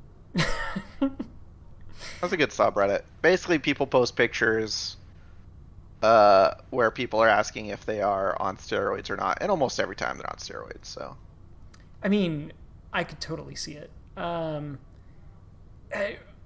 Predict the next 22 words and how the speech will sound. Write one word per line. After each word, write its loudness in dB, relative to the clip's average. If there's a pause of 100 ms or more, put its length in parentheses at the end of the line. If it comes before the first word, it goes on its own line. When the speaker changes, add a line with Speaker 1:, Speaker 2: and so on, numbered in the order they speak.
Speaker 1:
I 6
would 2
hope, 2
though, -2
that -12
people -6
sometimes -4
just -10
post -6
Natty -2
Ice, -4 (1200)
and -8
they -4
just -4
Speaker 2:
Good -6
one. -2
Speaker 1:
ask -6
if -6
it's -10
juice. -2 (500)
Speaker 2:
Good -12
one. -6